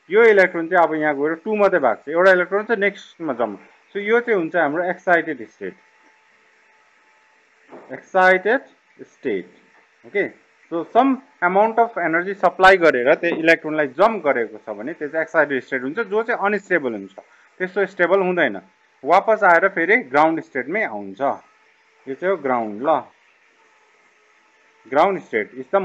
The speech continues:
most stable state। So, stable, stable स्टेटमा, अ, हेर्नु पर्यो, जसमा half field हुनसक्छ या कम्प्लिटली field हुनसक्छ, या चाहिँ, अ, सबसे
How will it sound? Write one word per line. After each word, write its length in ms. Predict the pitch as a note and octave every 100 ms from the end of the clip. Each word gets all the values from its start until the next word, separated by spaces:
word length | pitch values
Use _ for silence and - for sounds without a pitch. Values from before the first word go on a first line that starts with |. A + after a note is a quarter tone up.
| F#3
most 180 | G#3+
stable 460 | D#3+ - C#3 C3+ A#3 - _ -
state। 320 | - A#2 F#2 _ _ _ _ _ _ _ _ _ _ _ _ _ _ _ _ _ - - - - -
So, 240 | D3 F3 D#3
stable, 560 | - G#3+ A3+ G#3 F#3
stable 520 | F3+ - A#3 A#3+ A#3 F#3
स्टेटमा, 520 | - G3 F#3+ F#3 F#3
अ, 400 | - D3+ D3+ C#3
हेर्नु 280 | C#3+ D3 F#3
पर्यो, 400 | D#3+ C#3 F#3+ D3+
जसमा 400 | C#3+ D#3+ E3+ D3
half 220 | C#3+ -
field 180 | F3+ E3+
हुनसक्छ 420 | D#3 D3+ D#3+ -
या 180 | F#3 D#3
कम्प्लिटली 440 | D3 C3+ C3+ B2+
field 220 | B2 A#2+
हुनसक्छ, 340 | A#2 A#2+ - -
या 280 | F#3+ G3 A#3+
चाहिँ, 260 | B3 C4+ G#3+ _ _ _ _ -
अ, 280 | F#3 - E3+
सबसे 380 | - A#3 A#3